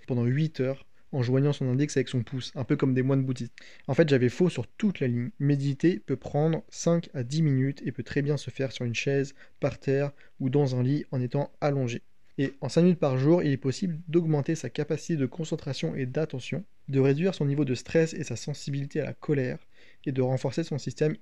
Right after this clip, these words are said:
immunitaire. C'est seulement le jour où j'ai compris que je n'étais pas forcément obligé de méditer pendant huit heures que je me suis vraiment intéressé à cette pratique. Depuis, j'en ai fait une activité quasiment quotidienne. J'ai fait en sorte de ne pas passer deux jours sans méditer.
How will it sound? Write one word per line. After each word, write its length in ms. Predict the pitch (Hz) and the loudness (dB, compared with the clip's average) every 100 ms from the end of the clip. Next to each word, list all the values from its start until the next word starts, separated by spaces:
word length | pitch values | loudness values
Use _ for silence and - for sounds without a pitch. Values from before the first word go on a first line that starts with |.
| - | -4
immunitaire. 600 | 185 185 156 131 120 143 - - - - - - - - - - | 2 4 4 2 -2 -8 -12 -20 -20 -20 -20 -20 -20 -20 -20 -8
C'est 100 | 151 | 0
seulement 240 | 175 202 | 4 6
le 140 | 170 | 6
jour 160 | 151 190 | 6 4
où 60 | 143 | 4
j'ai 140 | 127 | 2
compris 400 | - 170 - 196 | 0 -2 0 -2
que 80 | 147 | 0
je 120 | 127 | 0
n'étais 280 | 123 123 151 | 0 -2 -6
pas 140 | 202 | -6
forcément 500 | 185 143 - 151 - | -8 -8 -4 -2 -2
obligé 320 | 170 143 143 | -2 0 0
de 100 | 139 | 0
méditer 440 | 131 131 131 131 156 | 0 0 -2 -4 -4
pendant 240 | 135 123 | -2 -2
huit 320 | 120 156 165 | -2 -2 -2
heures 280 | 139 180 - - - - | -2 -2 -8 -18 -20 -10
que 80 | - | -4
je 140 | 135 | 0
me 80 | 131 | 0
suis 160 | 127 139 | 0 -2
vraiment 340 | 123 147 165 | 2 2 4
intéressé 380 | 147 123 120 - | 0 -2 -4 -6
à 20 | |
cette 180 | 135 127 | -6 -8
pratique. 500 | - 127 - - - - - - - | -12 -12 -12 -16 -20 -20 -20 -20 -6
Depuis, 400 | 147 139 196 214 | -2 2 2 2
j'en 160 | 151 139 | 2 2
ai 40 | |
fait 120 | 131 | 2
une 80 | 170 | 2
activité 400 | 139 - 139 147 | 0 -2 -6 -4
quasiment 320 | 143 135 139 135 | -4 -2 -4 -4
quotidienne. 480 | - 190 156 135 127 - - - - - - - | -4 -4 -4 -4 -4 -6 -16 -20 -20 -20 -20 -10
J'ai 160 | 139 139 | -4 0
fait 160 | 190 | 4
en 200 | 208 175 | 2 2
sorte 360 | 139 - 180 175 | -2 0 -2 -2
de 100 | 143 | -2
ne 160 | 139 139 | 0 0
pas 160 | 175 | 0
passer 400 | 165 143 170 180 - | -2 -2 0 -2 -4
deux 240 | 139 170 | 0 2
jours 240 | 165 170 175 | 4 2 -2
sans 140 | - | -4
méditer. 400 | 135 127 123 175 | -2 -2 -6 -12